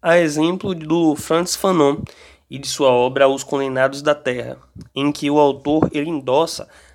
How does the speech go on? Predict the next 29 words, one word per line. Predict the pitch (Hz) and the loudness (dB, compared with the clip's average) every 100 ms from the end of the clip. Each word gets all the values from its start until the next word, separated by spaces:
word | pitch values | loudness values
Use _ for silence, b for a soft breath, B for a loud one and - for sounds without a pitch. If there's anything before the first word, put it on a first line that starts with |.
| b | b
a | 123 | -4
tese | 127 - 123 131 131 | -2 -2 -2 -2 -6
de | |
que | 131 135 | -10 -12
para | 131 143 | -2 2
o | 156 | 2
sucesso | 151 - 135 120 - | 0 -2 -4 -4 -6
tanto | - 165 170 | -6 -6 -2
das | 175 160 | -2 0
revoluções | 156 156 139 127 127 | 0 0 -2 -2 -2
na | 156 | 0
América | 151 131 127 127 - | 2 2 -2 -2 -8
quanto | 135 127 139 | -6 -4 -4
dos | 135 | -4
movimentos | 131 135 127 127 131 | 0 0 0 -4 -6
de | 135 | -10
libertação | 135 131 127 131 - 120 | -6 -4 -2 -2 -2 -6
que | 120 | -8
se | 135 | -10
desenrolavam | 131 127 127 120 117 113 117 | -8 -8 -4 -2 -2 -4 -6
em | 156 147 | -4 0
África, | 147 185 151 - - B B B _ | 2 0 -4 -10 -10 B B B _
a | 135 | -8
classe | 135 139 143 156 - 147 | -6 -4 -2 -4 -10 -12
campesina, | - 151 156 143 123 123 156 185 131 b b b b | -8 -6 -6 -6 -6 -4 -4 -4 -6 b b b b
os | - 127 | -12 -4
camponeses, | 156 151 135 135 175 175 135 - - | 0 0 0 -2 -4 -6 -12 -18 -18
eles | 127 131 139 147 151 143 127 131 - - - - - | -14 -14 -12 -14 -12 -12 -10 -8 -8 -8 -10 -14 -2
guardavam | 139 139 139 123 117 120 127 135 127 120 117 | 0 0 -2 -4 -4 -4 -8 -8 -8 -12 -16